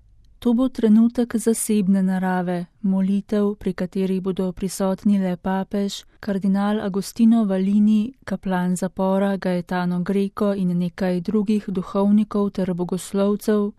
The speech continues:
okoli petdeset mladih, italijanska ministrica za pravosodje Paola Severino, vodja oddelka za sodišče za mladoletnike Katerina Kiniči in predstavniki vodstva ter osebja zapora.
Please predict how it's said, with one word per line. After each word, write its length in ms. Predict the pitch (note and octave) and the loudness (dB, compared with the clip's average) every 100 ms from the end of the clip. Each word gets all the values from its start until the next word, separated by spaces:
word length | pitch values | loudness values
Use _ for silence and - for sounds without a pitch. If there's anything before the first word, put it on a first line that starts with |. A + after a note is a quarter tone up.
| _ | _
okoli 500 | A3 G#3 B3 B3+ A#3+ | -4 -2 2 4 2
petdeset 600 | - A#3+ B3 B3+ G#3 - | 0 -2 -2 -2 -4 -2
mladih, 600 | G3 G3 G3 G#3 A3+ - - - | 0 2 0 0 -2 -4 -20 -12
italijanska 760 | G3+ G3 F#3 F#3 F#3 - - | -8 -4 -2 -2 -2 -4 -2
ministrica 760 | F#3+ G3 G#3+ - F#3 F3+ - F3+ | 2 4 2 0 -4 -4 -4 -4
za 180 | F#3 F#3 | -2 -4
pravosodje 840 | - F#3+ F#3+ - G3+ G3+ G#3 G#3 | -4 -4 -4 -4 -2 0 2 0
Paola 500 | - F3+ F3+ F3+ F3+ | -2 -2 -2 -2 -2
Severino, 760 | - - F3+ F#3 G3+ G#3 G#3 G#3 - - | -6 -6 -4 0 2 2 2 -2 -8 -8
vodja 460 | G3+ A3+ A#3 B3+ A3 | 0 2 2 2 2
oddelka 600 | F#3 G#3 G#3+ G#3 A3+ G#3 | 2 0 0 -2 -4 -2
za 120 | F#3 | -4
sodišče 640 | - F#3+ G3+ G3+ - G#3 | -8 -4 -2 -2 -2 -4
za 180 | F#3 F#3 | -2 0
mladoletnike 880 | F3+ F3+ F#3 F#3+ G3 - G3+ G#3+ G3+ | 0 0 -2 0 -2 -2 -2 0 -2
Katerina 680 | - F3+ F#3+ G3 F#3+ F3+ | -4 -6 -2 2 2 0
Kiniči 680 | F3+ G#3+ G#3 G#3+ - G#3+ G#3 | -2 2 4 2 0 -2 0
in 220 | G#3 F#3 F3+ | 0 0 -2
predstavniki 880 | F#3 F3+ - F3+ F3+ F#3 F#3+ F#3 | -6 -8 -6 -2 0 -2 -2 -6
vodstva 600 | F3 G3 G3+ - G3+ G3+ | -2 -2 -2 -4 -2 -2
ter 220 | G3 G3 F#3+ | 0 -2 -2
osebja 600 | F#3 - G#3 G3+ G#3+ G#3 | -4 -4 -2 0 0 0
zapora. 720 | A3 - F#3 F#3 F3+ F3 | -4 -2 -2 0 0 -2